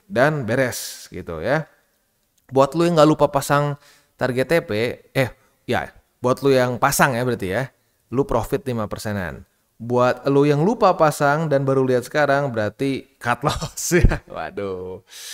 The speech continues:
memang kadang-kadang market tuh kejam ya. Nah, untuk posisi shortnya, kita lihat di sini malah sudah terjadi retest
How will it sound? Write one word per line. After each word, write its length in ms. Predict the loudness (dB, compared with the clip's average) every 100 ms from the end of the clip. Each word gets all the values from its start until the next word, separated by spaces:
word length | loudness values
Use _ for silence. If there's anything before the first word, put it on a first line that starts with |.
| -18 -20 _
memang 240 | -10 -6
kadang-kadang 400 | -6 -6 -6 -6
market 320 | -6 -8 -10 -12
tuh 160 | -10
kejam 320 | -10 -8 -10 -12
ya. 240 | -12 -12 -12 _ _ _ -20 _ _ -8
Nah, 160 | -2
untuk 240 | -2 -2 -4
posisi 400 | -4 -4 -8 -4
shortnya, 640 | -2 -2 -2 -4 -2 -4
kita 240 | -6 -4 -4
lihat 140 | -4
di 20 |
sini 220 | -8 -8
malah 240 | -6 -6 -6
sudah 160 | -6
terjadi 420 | -10 -8 -8 -8 -8
retest 240 | -10